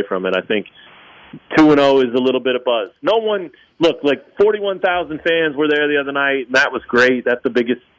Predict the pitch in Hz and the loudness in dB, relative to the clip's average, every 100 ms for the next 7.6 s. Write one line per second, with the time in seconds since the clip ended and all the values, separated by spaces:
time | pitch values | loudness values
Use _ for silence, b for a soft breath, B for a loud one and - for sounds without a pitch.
0 | B B _ 127 127 127 123 123 120 131 | B B _ -2 0 -2 0 -2 -2 0
1 | 120 120 120 117 113 117 120 110 101 - | 2 2 2 0 -2 -2 -2 -2 -6 -10
2 | 311 131 113 - 131 123 113 - 135 - | -8 -2 -2 0 2 2 -2 -4 -4 0
3 | 123 120 131 127 123 120 117 123 113 110 | -2 -2 -2 -2 -2 -4 -4 -4 -4 -6
4 | _ _ 120 117 110 - 120 120 127 127 | _ _ -2 0 0 2 0 2 2 0
5 | 127 135 135 139 - 123 120 131 127 147 | 0 0 0 0 0 -2 -2 -4 -6 -10
6 | 143 139 143 143 127 123 143 151 _ B | -6 -4 -4 -4 -4 -2 -2 -2 _ B
7 | B B B - 180 180 | B B B -2 -2 -4